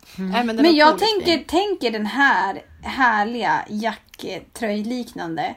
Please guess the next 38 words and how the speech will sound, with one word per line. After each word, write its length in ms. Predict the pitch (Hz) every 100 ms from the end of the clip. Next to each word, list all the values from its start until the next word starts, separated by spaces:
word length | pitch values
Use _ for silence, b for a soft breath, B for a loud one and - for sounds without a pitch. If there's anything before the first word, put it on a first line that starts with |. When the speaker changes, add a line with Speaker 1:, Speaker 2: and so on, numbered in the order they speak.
| B B
Speaker 1:
Ja. 180 | 196 180
Speaker 3:
En 160 | 339
slokhatt 720 | 330 320 294 220 - 302 - -
och 160 | 214
sen 240 | - 254 285
den 140 | 262
här 340 | 214 196 185 -
ciggskarfsen 1300 | - 311 220 202 - - - 262 254 269 - 160 120
till. 260 | - 104 220
Speaker 1:
Jajamän! 1000 | 254 285 - 311 285 294 285 - 277 - 403 - 240
Speaker 3:
Alltså, 180 | 277 427
jag 260 | 262 240 294
känner 240 | 427 415
att 80 | 339
jag 80 | 294
har 80 |
byggt 180 | 262 277
en 140 | 277 302
look 260 | 440 -
här. 200 | - - 208 _ _ - 302
Speaker 2:
Ja. 400 | 247 190 185 240 359
Speaker 1:
<laughs> 800 | - 587 - 403 440 403 339 302
Men 100 | 262
Speaker 2:
Ja, 60 | 208
den 180 | 202 311
är 40 |
Speaker 1:
slokhatten, 360 | 349 311 220 240
Speaker 2:
tydlig. 260 | 277 180
Speaker 1:
ja, 460 | 190 220 247 247 294
men 120 | 277 226
Speaker 2:
Ja. 80 |
Speaker 1:
slokhatten 580 | 202 311 302 320 311 208
måste 260 | 202 196 185
ni 80 | 190
s-, 300 | - - -
slopa 540 | 220 196 - 180 147
för 180 | - 156
mig. 420 | 147 127 82 -